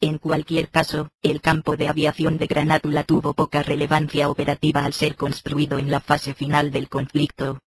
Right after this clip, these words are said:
Un campo de aviación eventual, para mantenimiento, repostaje o aprovisionamiento. Con el fin del conflicto se desmantelaría y las propiedades volverían a convertirse en agrícolas.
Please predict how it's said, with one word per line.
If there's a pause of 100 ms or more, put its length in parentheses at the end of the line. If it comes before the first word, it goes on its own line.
(180)
Un
campo
de
aviación
eventual, (240)
para
mantenimiento, (140)
repostaje
o
aprovisionamiento. (340)
Con
el
fin
del
conflicto
se
desmantelaría
y
las
propiedades
volverían
a
convertirse
en
agrícolas.